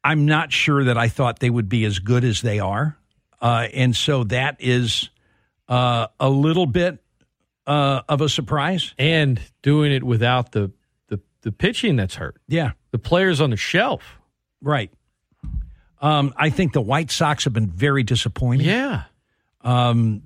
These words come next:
Speaker 1: they have, um, you know, that was a team that I thought before the season started was,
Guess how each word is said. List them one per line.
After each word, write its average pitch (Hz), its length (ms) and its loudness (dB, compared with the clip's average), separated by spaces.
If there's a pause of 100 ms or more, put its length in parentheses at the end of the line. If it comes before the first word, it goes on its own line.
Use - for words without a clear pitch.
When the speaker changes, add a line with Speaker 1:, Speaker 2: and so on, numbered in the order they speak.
Speaker 1:
they 143 260 0
have, 131 540 -2
um, 110 520 -2 (3750)
you 175 80 4
know, 147 80 4
that 185 180 2
was 151 140 2
a 147 40 0
team 151 260 0
that 127 120 0
I 143 100 0
thought 127 380 0 (240)
before 147 240 -4
the 127 100 0
season 123 360 0
started 127 580 -2 (320)
was, 127 560 -2